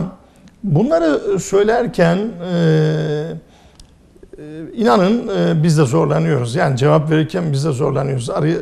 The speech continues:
balı nereden alınacak? Şimdi mesela illerimizde ticaret, e, odaları ya da ticaret sanayi odaları var. E, şimdi, e, bu sektör,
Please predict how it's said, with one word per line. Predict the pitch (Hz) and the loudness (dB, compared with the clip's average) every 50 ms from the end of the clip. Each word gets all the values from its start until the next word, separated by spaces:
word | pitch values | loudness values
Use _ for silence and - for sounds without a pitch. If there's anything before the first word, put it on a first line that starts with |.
| - 180 | -6 -6
balı | 190 131 139 160 160 175 190 | -2 0 2 2 2 2 0
nereden | 170 151 135 135 147 | 0 -2 -2 -2 -4
alınacak? | 139 - - 165 160 160 - - 165 170 - - - - - - - - - _ | -6 -6 -6 -6 -8 -10 -10 -12 -16 -18 -20 -20 -20 -20 -20 -20 -20 -20 -20 _
Şimdi | - - - 339 349 320 269 - - - 240 | -12 -8 -6 -4 -4 -4 -6 -8 -10 -8 -4
mesela | 320 359 311 - - 165 147 - 143 139 135 - 220 - - - - - _ _ _ _ _ _ - - - - - - - | -2 -2 -2 0 0 -2 0 0 -2 -4 -4 -6 -8 -12 -16 -20 -20 -20 _ _ _ _ _ _ -20 -20 -20 -20 -20 -12 -6
illerimizde | - 285 294 302 311 302 302 294 277 214 165 156 196 214 226 - - - - | -2 0 2 4 4 4 4 4 4 4 4 6 4 4 4 2 -2 -8 -10
ticaret, | - - 202 170 214 220 208 185 175 175 180 175 - - - - - | -8 -4 0 2 4 6 6 6 6 4 4 2 -4 -12 -10 -6 -4
e, | 185 190 180 | -4 -2 -2
odaları | - - 175 147 147 131 123 117 127 143 | -2 0 2 2 4 4 4 4 4 4
ya | 175 170 147 | 2 4 4
da | 165 170 - | 4 2 0
ticaret | - - 139 151 175 170 175 151 | 0 -4 0 2 2 2 2 0
sanayi | - - 165 160 160 165 165 | 0 0 2 2 4 4 2
odaları | 165 143 139 147 143 - - - - | 2 2 0 0 -2 -2 -2 -4 -4
var. | - 156 156 151 - - _ _ _ _ _ _ _ _ _ _ _ _ _ - | -4 -6 -6 -8 -12 -18 _ _ _ _ _ _ _ _ _ _ _ _ _ -10
E, | 180 180 165 170 170 175 180 175 | -6 -2 -2 0 0 0 -2 -4
şimdi, | - - 285 320 302 269 214 190 170 - - - _ _ - - - _ _ _ _ _ _ _ _ _ _ _ _ - - - - - - - - - | -6 -6 -6 0 2 2 2 2 0 -6 -16 -20 _ _ -20 -20 -20 _ _ _ _ _ _ _ _ _ _ _ _ -20 -20 -20 -20 -20 -20 -20 -10 -4
e, | 165 - - - - - - 147 | -2 0 2 2 2 2 4 4
bu | - - 131 131 180 120 - - - - - - - - - - | 4 4 6 4 4 2 0 -4 -14 -18 -20 -20 -20 -20 -14 -10
sektör, | - - - - - 160 185 170 - - 123 120 113 - | -8 -6 0 4 4 4 4 2 4 8 8 10 10 8